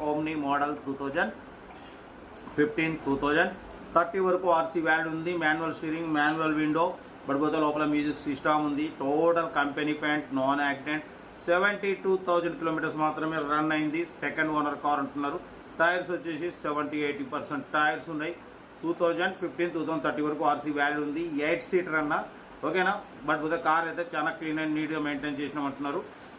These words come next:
దీని ప్రైస్ వచ్చేసి అన్న మనతోనైతే actually టూ లాఖ్స్ అన్నారు, వన్ లాఖ్ ఎయిటీ ఫైవ్ అన్నారు. మనమైతే వన్ లాఖ్ సెవెంటీ నైన్ థౌజండ్ పెడతాం. దాంట్లో కూడా స్లైట్లీ నెగోషియబుల్ ఇవ్వాలని చెప్పినాం. దాన్ని వన్ లాఖ్ సెవెంటీ నైన్ థౌజండ్లో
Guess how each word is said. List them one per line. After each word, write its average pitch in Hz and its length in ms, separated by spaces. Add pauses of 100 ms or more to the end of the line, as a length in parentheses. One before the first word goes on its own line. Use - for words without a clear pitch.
(180)
దీని 190 280
ప్రైస్ 175 380
వచ్చేసి 170 440
అన్న 165 220
మనతోనైతే 151 760 (680)
actually 156 360
టూ 151 120
లాఖ్స్ 175 280
అన్నారు, 165 280 (220)
వన్ 143 160
లాఖ్ 165 160
ఎయిటీ 156 180
ఫైవ్ 156 140
అన్నారు. 156 260 (340)
మనమైతే 180 340
వన్ 180 300
లాఖ్ 196 200
సెవెంటీ 175 360
నైన్ 170 200
థౌజండ్ 165 260
పెడతాం. 170 320
దాంట్లో 160 320
కూడా 156 180
స్లైట్లీ 156 480
నెగోషియబుల్ 147 480
ఇవ్వాలని 143 340
చెప్పినాం. 139 320 (260)
దాన్ని 101 200 (720)
వన్ 208 220
లాఖ్ 220 240
సెవెంటీ 196 400
నైన్ 185 200
థౌజండ్లో 185 500